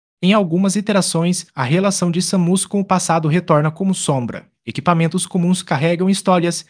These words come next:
e descrições simples sugerem conexões com eventos anteriores. Em momentos-chave, a importância da missão e o peso de decisões difíceis dão o tom da história, mostrando que a arqueóloga da galáxia é mais humana do que parece.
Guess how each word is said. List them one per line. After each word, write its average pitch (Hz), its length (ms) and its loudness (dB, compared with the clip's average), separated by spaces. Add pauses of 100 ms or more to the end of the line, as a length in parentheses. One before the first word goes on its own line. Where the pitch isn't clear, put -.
(140)
e 165 80 -4
descrições 170 640 0
simples 190 380 0
sugerem 190 400 2
conexões 180 640 0
com 196 180 0
eventos 180 420 2
anteriores. 170 840 0 (300)
Em 127 60 -2
momentos-chave, 156 800 2 (220)
a 180 100 0
importância 185 560 2
da 147 100 2
missão 180 480 0
e 202 80 0
o 208 40 0
peso 202 320 2
de 185 100 2
decisões 160 540 2
difíceis 175 460 -2
dão 160 180 2
o 156 40 -2
tom 196 160 -2
da 202 100 2
história, 170 520 2 (240)
mostrando 202 500 4
que 190 140 0
a 180 60 4
arqueóloga 175 500 0
da 190 120 4
galáxia 156 500 0
é 190 40 2
mais 185 300 2
humana 185 300 4
do 170 100 2
que 170 140 -4
parece. 143 640 -2